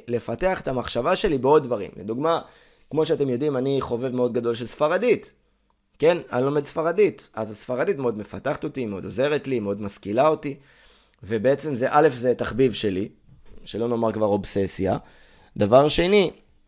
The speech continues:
הדבר הזה מאוד מאוד עוזר לי לגדול ולהתעצם ולהתפתח, כי המוח שלי חושב בדברים. אז כללו של דבר, ככל שתפתחו יותר את החוכמה שלכם, את האינטליגנציה הרגשית שלכם, את החוכמת חיים, חוכמת רחוב,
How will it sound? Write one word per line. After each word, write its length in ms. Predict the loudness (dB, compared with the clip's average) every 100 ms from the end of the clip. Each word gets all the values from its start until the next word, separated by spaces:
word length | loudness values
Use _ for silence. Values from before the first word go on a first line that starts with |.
| _ -16 -8
הדבר 320 | -4 0 0
הזה 160 | 0 -2
מאוד 240 | 0 0
מאוד 160 | 0 0
עוזר 300 | 0 2 2
לי 120 | 2
לגדול 520 | -2 -2 2 4 2
ולהתעצם 600 | -2 -6 -8 -6 -2 0 0
ולהתפתח, 680 | -2 -4 0 2 6 6 4
כי 100 | -4
המוח 340 | 0 2 2 2
שלי 160 | -4
חושב 300 | -4 -2 0
בדברים. 480 | 2 0 -2 -2 -6 -10 _ -20 -20 -20 -20 -20 _ -6
אז 320 | 2 2 0 -10 _ _ _
כללו 320 | 6 8 8
של 180 | 6 4
דבר, 360 | 4 8 8 8
ככל 320 | 4 4 4
שתפתחו 520 | 4 0 0 -2 0
יותר 280 | 2 2 2
את 140 | 2
החוכמה 520 | 0 -2 -8 -4 0 2
שלכם, 540 | 2 0 2 -2 -4 -6 -18 _ _
את 140 | -8 -4
האינטליגנציה 800 | -4 -2 -2 -2 0 0 2 4
הרגשית 380 | 4 2 0 2
שלכם, 540 | 2 2 2 2 0 -4 -16 -20 -14
את 140 | -12 -10
החוכמת 480 | -10 -10 -4 -4
חיים, 300 | -2 -4 -4
חוכמת 400 | -6 -10 -8 -6
רחוב, 420 | -6 -2 2 2